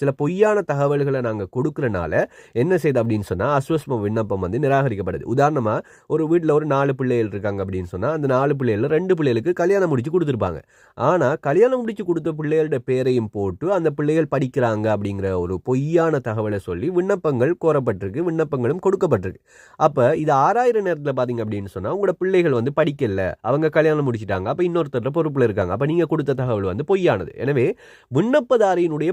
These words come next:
பிழையான தகவல்கள் தெரிவித்துள்ளமை உங்களுடைய கணக்குக்கு காசு வராம இருக்கிறதுக்கு முக்கியமான ஒரு காரணமா இருக்கும். அது மட்டும் இல்லாம உங்களுடைய கணக்கு இயங்காம இருக்கிறதுக்கு ஒரு காரணமா இருக்கும். இது முதலாவது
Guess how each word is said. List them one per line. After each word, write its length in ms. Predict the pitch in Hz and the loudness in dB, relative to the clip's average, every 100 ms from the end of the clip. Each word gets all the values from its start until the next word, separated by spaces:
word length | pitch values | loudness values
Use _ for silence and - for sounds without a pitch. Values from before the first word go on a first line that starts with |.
| 185 | -4
பிழையான 400 | 151 170 170 170 147 | -2 0 0 -2 -4
தகவல்கள் 540 | 127 135 131 143 151 143 | -4 -2 0 0 -2 -2
தெரிவித்துள்ளமை 640 | 131 131 127 110 101 160 196 | 0 -2 -2 -2 2 2 2
உங்களுடைய 480 | 151 127 127 196 294 _ _ _ _ _ _ _ - | 2 4 4 2 0 _ _ _ _ _ _ _ -6
கணக்குக்கு 500 | 135 143 143 104 135 117 | -2 -2 -4 -4 0 0
காசு 320 | 131 123 139 | 2 2 2
வராம 320 | 120 107 110 101 | -2 0 0 -2
இருக்கிறதுக்கு 460 | 92 95 92 123 190 | -4 -6 -6 -4 -4
முக்கியமான 520 | 143 123 131 117 107 | -4 -2 -2 0 0
ஒரு 140 | 123 113 - | 0 0 0
காரணமா 400 | 98 98 98 90 | 0 0 -2 -2
இருக்கும். 300 | 87 - 196 - - - | -4 -6 -8 -12 -20 -6
அது 160 | 110 | -2
மட்டும் 280 | 110 113 123 | -2 -2 -2
இல்லாம 300 | 110 95 107 165 | 0 0 0 2
உங்களுடைய 300 | 127 113 113 | 2 0 0
கணக்கு 320 | 107 110 - | -2 -4 -4
இயங்காம 460 | 107 117 120 110 101 | -2 0 2 0 -2
இருக்கிறதுக்கு 440 | 92 90 87 151 170 | -4 -6 -6 -2 0
ஒரு 100 | 123 | 2
காரணமா 360 | 110 101 98 90 | 0 0 -2 -4
இருக்கும். 220 | - 180 | -2 -2
இது 100 | 151 | 0
முதலாவது 420 | 139 123 104 101 | 2 2 2 0